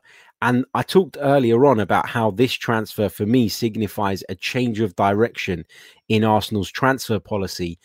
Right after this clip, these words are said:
And I think when you look at the bigger picture right now, now, you know, we're all hearing that Arsenal wanna sign six or seven players this summer. Do I think that we'll get six or seven of our primary targets, uh, during the course of this window?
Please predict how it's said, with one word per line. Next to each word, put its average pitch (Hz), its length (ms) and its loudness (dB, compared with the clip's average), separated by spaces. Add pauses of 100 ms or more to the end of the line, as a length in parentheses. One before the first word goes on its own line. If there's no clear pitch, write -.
(420)
And 120 120 4
I 127 80 6
think 175 240 4
when 147 160 8
you 139 120 8
look 147 200 6
at 143 80 10
the 127 120 4
bigger 107 260 2
picture 120 380 -2
right 101 260 0
now, 101 180 0
now, 110 360 -4
you 143 160 -2
know, 113 100 2
we're 135 180 6
all 147 140 6
hearing 117 340 4
that 107 100 -4
Arsenal 107 500 -2 (240)
wanna 113 240 2
sign 107 320 -2
six - 280 -4
or 110 60 -2
seven 101 320 0
players 95 320 -2
this - 140 -12
summer. 85 240 -8 (360)
Do 143 160 8
I 135 100 6
think 120 260 0
that 104 100 -4
we'll 101 140 0
get 101 240 -2
six - 320 -4
or 101 100 -4
seven 95 300 -2
of 90 80 -6
our 90 120 -2
primary 90 440 -4
targets, 90 480 -6 (480)
uh, 90 160 0
during 95 260 -2
the 90 60 -2
course - 320 -8
of 87 40 -6
this - 160 -6
window? 85 300 -2